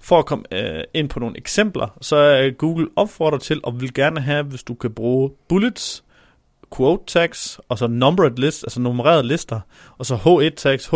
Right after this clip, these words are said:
to tags, altså det betyder overskriftstags. Ved at du bruger de her helt, øh, standardiserede tags, øh, i stedet for at lave det via noget, øh, styling, øh, eller andet, mm, så, så ved Google sådan også,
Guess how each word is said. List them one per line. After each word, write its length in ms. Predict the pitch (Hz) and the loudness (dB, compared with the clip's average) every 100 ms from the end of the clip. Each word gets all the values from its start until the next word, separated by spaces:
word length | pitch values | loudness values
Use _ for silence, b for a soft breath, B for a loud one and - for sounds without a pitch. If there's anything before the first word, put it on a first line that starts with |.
| 156 | 0
to 220 | - 156 - | 0 -4 -4
tags, 380 | 135 131 - | -2 -2 -4
altså 220 | - 117 123 | -8 -6 -4
det 160 | 147 | -4
betyder 420 | 143 - 156 - | -6 -4 -4 -2
overskriftstags. 1400 | 127 165 - - 123 - - - 120 - 107 113 - - - B B B B B B | 0 0 0 -2 -4 -4 -10 -10 -12 -8 -4 -4 -6 -14 -16 B B B B B B
Ved 240 | 131 208 | 2 4
at 160 | 180 143 | 4 2
du 60 | 143 | -4
bruger 300 | 156 175 180 | 0 2 2
de 220 | - 175 | 0 -2
her 340 | 165 135 - - | 0 0 -2 -6
helt, 400 | - 180 123 143 - | -4 -2 -4 -6 -12
øh, 100 | - - | -12 -12
standardiserede 1000 | - 156 180 185 131 110 - 160 139 - | -4 0 0 2 0 -2 -4 0 0 -2
tags, 580 | - 156 175 - - - b b b - | -2 0 0 -2 -8 -10 b b b -4
øh, 440 | 123 120 117 117 - | 0 2 0 0 -2
i 40 | |
stedet 280 | - 165 135 | 0 0 2
for 320 | 135 127 - | 2 2 0
at 100 | 110 | -2
lave 260 | 113 131 143 | 2 4 4
det 160 | 131 | 2
via 200 | 120 123 | -2 0
noget, 300 | 131 113 107 - | 0 -2 -6 -10
øh, 160 | 107 104 - - | -12 -10 -12 -14
styling, 680 | - - 117 165 180 151 - - | -4 0 2 2 0 -6 -10 -2
øh, 200 | 123 120 | 0 0
eller 160 | 113 | 0
andet, 360 | - 131 180 - B B B B | -2 -2 -2 -8 B B B B
mm, 120 | 151 | -8
så, 280 | 143 175 170 | -6 -6 -8
så 120 | - | -4
ved 300 | 170 185 175 | 2 4 4
Google 360 | 175 180 185 156 | 4 0 0 -4
sådan 260 | - 135 120 | 0 0 0
også, 260 | 127 - | -4 -4